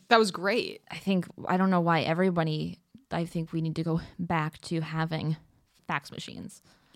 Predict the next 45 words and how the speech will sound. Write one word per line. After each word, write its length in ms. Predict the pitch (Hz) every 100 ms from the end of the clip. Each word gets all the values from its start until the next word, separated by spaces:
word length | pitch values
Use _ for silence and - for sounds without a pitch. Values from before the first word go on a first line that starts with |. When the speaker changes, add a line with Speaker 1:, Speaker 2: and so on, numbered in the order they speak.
| _ _ -
Speaker 2:
every, 200 | 170 160
in 100 | 160
every 200 | 175 175
room, 220 | 165 143
every 260 | 220 226 226
room. 320 | 226 160 147 - - - - - _ -
Speaker 1:
You 140 | 247
know 80 | 247
what's 140 | 302
amazing? 580 | 269 196 214 240 240 254 -
I, 240 | 208 185
I 120 | - 208
still 560 | - - 208 202 196 -
don't 260 | 202 185 170
understand 420 | 180 185 180 180
how 120 | 175
fax 280 | 170 165 -
machines 440 | 180 180 170 170
work. 100 | 175
Speaker 2:
I 80 | 208
don't 140 | 196
either. 360 | 175 151 139 - -
Speaker 1:
It's, 200 | 233 -
Speaker 2:
It 60 | -
Speaker 1:
it's 160 | 226
actually 380 | 214 214 262 240
an 80 | 214
amazing 560 | 190 180 175 180 190 185
technology, 1000 | 180 175 165 160 170 175 185 202 226 -
and 420 | 180 185 170 170 -
even 280 | 185 180
though 160 | 170 170
they're 180 | 170 -
already, 520 | 156 160 165 165 170
like, 200 | 156 156
way 300 | 160 156 151
gone 340 | 180 156 151 156
and 80 | 151
outdated 480 | 143 139 139 156
and 120 | 147 143
no 120 | 139
one 100 | 147
has 240 | 139 151
them, 180 | 170 160
or 120 | 156